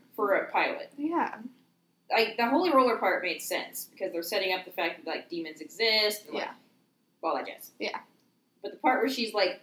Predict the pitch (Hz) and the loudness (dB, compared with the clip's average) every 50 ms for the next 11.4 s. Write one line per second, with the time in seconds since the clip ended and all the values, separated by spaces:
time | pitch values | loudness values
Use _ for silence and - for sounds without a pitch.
0 | _ 175 175 196 208 214 220 226 220 220 214 214 - 226 226 214 208 208 214 220 | _ -8 -4 -2 0 0 0 0 0 -2 -4 -2 0 2 4 4 4 2 2 -2
1 | 220 - 208 202 170 190 208 220 226 226 190 202 190 185 185 214 - 175 175 185 | -4 -6 -6 -6 -2 2 4 4 4 4 4 4 4 4 4 4 2 2 0 -4
2 | 180 - 180 170 170 - 202 214 220 214 190 160 165 160 - 160 151 151 151 165 | -6 -6 -8 -8 -6 -2 0 2 2 2 0 -2 -4 -6 -6 -4 -4 -4 -6 -8
3 | 160 147 151 147 143 147 - - _ _ _ _ _ - 214 202 - - - - | -12 -14 -14 -12 -12 -12 -14 -16 _ _ _ _ _ -8 -8 -8 -8 -10 -12 -12
4 | - 254 240 240 233 247 269 - 330 302 190 180 180 180 175 175 175 175 175 170 | -10 -10 -8 -6 -4 -4 -2 -2 -2 -2 0 0 0 0 0 0 -2 0 0 0
5 | 170 170 170 170 165 - - 175 180 180 175 165 160 - - - - - - - | 0 0 0 -2 -2 -6 -10 -10 -8 -6 -6 -6 -8 -8 -10 -12 -14 -14 -10 -6
6 | 277 269 247 - - - 339 349 - - - - - 403 - - 381 349 320 330 | -6 -4 -4 -6 -2 0 0 0 0 -2 0 2 2 4 6 6 8 10 10 10
7 | 311 - 330 302 302 339 339 330 330 311 302 302 311 311 294 269 254 - - 240 | 10 12 12 12 12 12 10 10 10 10 8 8 6 6 4 2 0 0 0 -2
8 | 233 220 214 - - 240 226 214 208 196 196 190 185 180 175 170 - - - 208 | -2 -2 -2 -2 0 0 0 0 0 0 0 0 2 0 0 -2 -4 -2 -2 0
9 | 226 226 220 214 208 196 190 190 185 185 185 175 170 170 - - - - - 214 | 2 2 2 2 2 2 2 0 0 0 0 -2 -2 -4 -8 -16 -18 -8 -6 -6
10 | 202 185 - - 254 262 240 240 233 226 226 220 - - - - - 170 - 135 | -6 -4 -4 -2 0 2 2 2 2 2 2 0 -2 -6 -10 -8 -8 -6 -6 -8
11 | 139 143 - 165 120 113 - | -10 -10 -8 -6 -6 -6 -8